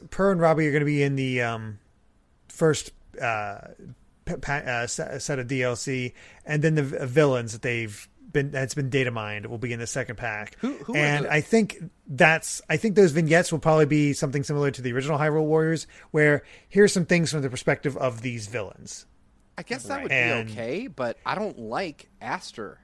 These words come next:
Speaker 2: at all.
Speaker 3: Astor is so boring, and you, you got a good point, Steve, for sure.
Speaker 1: Mm.
Speaker 3: I, I,
Speaker 1: I
Speaker 3: I
Speaker 1: think
Speaker 3: mean
Speaker 1: that's the weakest part, because the original Hyrule Wars-, Hyrule Warriors D L C was frigging amazing. There was so much content and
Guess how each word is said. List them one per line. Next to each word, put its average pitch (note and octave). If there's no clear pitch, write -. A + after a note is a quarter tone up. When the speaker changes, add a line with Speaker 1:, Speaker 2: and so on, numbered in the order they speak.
Speaker 2:
at A2+
all. C3+
Speaker 3:
Astor E3+
is B2
so B2
boring, F#2
and D#3+
you, E3+
you F3
got D#3
a -
good G#2+
point, G2+
Steve, F#2
for B2
sure. E2+
Speaker 1:
Mm. C#3
Speaker 3:
I, A2+
I, G#2+
Speaker 1:
I D#3+
Speaker 3:
I -
Speaker 1:
think F#3
Speaker 3:
mean A#3
Speaker 1:
that's G#3+
the F3+
weakest D3
part, D#3+
because D#3+
the F3
original C#4+
Hyrule B3
Wars-, A3
Hyrule F3+
Warriors F3
D E3+
L D#3
C E3+
was C#3+
frigging E3+
amazing. B2+
There A#2
was B2+
so F#3+
much G3+
content C#3
and A#2